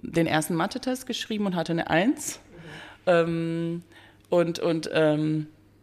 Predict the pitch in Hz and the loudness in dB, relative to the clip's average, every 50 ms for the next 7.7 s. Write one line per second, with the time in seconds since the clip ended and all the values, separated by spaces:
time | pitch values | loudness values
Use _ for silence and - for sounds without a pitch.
0 | _ _ _ _ _ _ _ _ _ - 147 143 151 139 127 - 143 151 147 127 | _ _ _ _ _ _ _ _ _ -8 -2 0 0 2 2 0 -2 -4 -4 0
1 | 156 - - - 160 165 156 160 - 175 160 - - 185 202 208 214 202 - - | 0 0 0 0 -2 -2 -2 -2 -2 -2 -4 -4 -2 -2 -2 0 0 -2 -2 0
2 | 202 185 190 185 185 190 190 196 - - 175 165 160 185 185 180 202 202 240 - | 0 0 2 0 0 -2 -2 -2 0 2 4 6 6 6 6 6 4 2 4 2
3 | 208 190 185 196 202 185 175 - 202 196 196 196 - 196 196 196 190 190 190 - | 4 6 6 4 4 2 0 0 2 0 0 2 0 0 2 2 2 0 0 -2
4 | - - - - - - 170 175 175 - 185 - 180 165 170 170 180 196 - - | -6 -12 -12 -8 -2 0 2 2 2 2 2 2 2 2 2 2 0 2 2 2
5 | - 233 - - - 202 - 165 156 - - - 151 - 147 143 156 156 151 - | 2 2 2 -2 -4 -2 0 0 -2 -2 -2 -4 -4 -2 -4 -2 -2 -2 -2 -4
6 | - 165 156 156 160 156 156 - - - - - - - 147 156 156 - - - | -10 -8 -4 -4 -2 -2 -2 -4 -6 -10 -14 -10 -2 2 2 2 2 -2 -10 -16
7 | - - - - - 160 160 165 160 143 - - - - | -20 -18 -8 -2 0 0 0 0 -4 -6 -6 -8 -12 -14